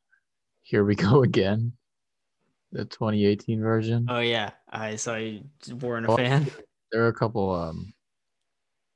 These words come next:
Speaker 1: I don't know if it's the right word. Just, I mean, I guess it is, like, chick flick movies.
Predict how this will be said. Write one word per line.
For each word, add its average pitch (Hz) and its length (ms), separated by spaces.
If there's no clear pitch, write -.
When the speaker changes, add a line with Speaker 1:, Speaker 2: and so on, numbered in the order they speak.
Speaker 1:
I 208 120
don't 151 80
know 107 100
if 95 60
it's 95 80
the 92 80
right 90 260
word. 98 380
Just, 98 280
I 120 100
mean, 117 100
I 110 60
guess 107 200
it 95 60
is, 90 380
like, 92 180
chick - 200
flick 113 200
movies. 117 540